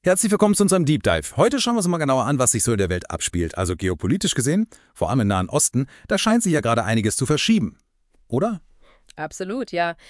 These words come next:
Speaker 2: Die globale Bühne ist im Wandel und gerade im Nahen Osten, da sehen wir einige interessante Entwicklungen. Entwicklungen mit dem Potenzial, ja,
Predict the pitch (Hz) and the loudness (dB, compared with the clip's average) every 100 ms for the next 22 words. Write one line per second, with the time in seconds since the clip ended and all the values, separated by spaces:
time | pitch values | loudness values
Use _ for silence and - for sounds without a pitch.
0 | - - - 226 208 202 190 226 220 240 | -20 -20 -6 -2 0 0 2 0 -2 -4
1 | 254 - - 196 196 175 214 254 269 247 | -2 -2 -4 -6 -4 -2 -2 -4 -6 -4
2 | 220 - 196 214 185 196 214 233 196 - | -6 -4 -2 -2 -4 -2 -2 -2 -6 -8
3 | 226 214 196 190 226 226 - 233 269 190 | -8 -8 -6 -4 -4 -4 -2 -2 -2 -6
4 | 185 180 180 180 165 156 190 170 151 151 | -8 -10 -8 -6 -6 -8 -10 -10 -10 -10
5 | 143 160 190 196 190 180 165 190 196 185 | -8 -10 -6 -4 -4 -6 -8 -8 -6 -8
6 | 190 170 180 220 - - - 208 147 | -4 -2 0 -4 -12 -20 -2 0 0